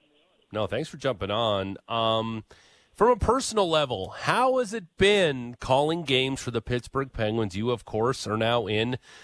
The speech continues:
for the legendary Mike Lange, who has retired after a very illustrious career. Uh, what was your relationship, or is relationship,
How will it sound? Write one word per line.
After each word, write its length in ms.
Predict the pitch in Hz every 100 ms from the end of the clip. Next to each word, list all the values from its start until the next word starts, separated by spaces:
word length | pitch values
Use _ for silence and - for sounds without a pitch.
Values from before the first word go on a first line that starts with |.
| - _
for 140 | 117
the 160 | 117 110
legendary 800 | 101 113 123 139 120 120 120 120
Mike 340 | 107 117 113
Lange, 440 | 98 98 101 131
who 160 | 107 113
has 180 | 110 92
retired 560 | 107 - 98 104 104
after 340 | 101 98 - 104
a 60 |
very 420 | 87 95 101 104 101
illustrious 760 | 98 92 101 - 101 95 92
career. 560 | - 95 90 117 123 117 - - -
Uh, 160 | 135 120
what 200 | 123 247
was 120 | 302
your 100 | 294
relationship, 800 | 247 190 196 - 196 - 135 110 -
or 180 | 123
is 280 | 120 180 147
relationship, 800 | 135 123 117 107 110 - 107